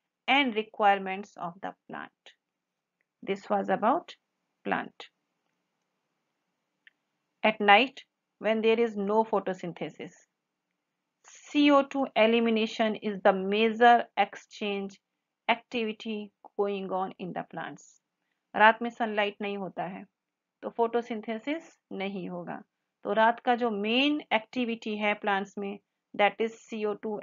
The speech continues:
elimination, मतलब सीओ टू को बाहर निकालना। इसीलिए ऐसा बोला जाता है कि रात को आप पेड़ के नीचे नहीं सोना, क्योंकि बहुत सारा सीओ टू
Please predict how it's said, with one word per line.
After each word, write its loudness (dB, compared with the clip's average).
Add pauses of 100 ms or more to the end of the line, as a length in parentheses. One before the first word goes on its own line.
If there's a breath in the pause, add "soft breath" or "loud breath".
elimination, -6
मतलब -4
सीओ -2
टू -4
को 2
बाहर 4
निकालना। -6 (380)
इसीलिए 2
ऐसा 2
बोला 0
जाता 0
है 0
कि -4
रात 4
को -8
आप 2
पेड़ -2
के -10
नीचे -8 (560)
नहीं -4
सोना, -8 (200)
क्योंकि -4
बहुत 4
सारा 6
सीओ -2
टू -6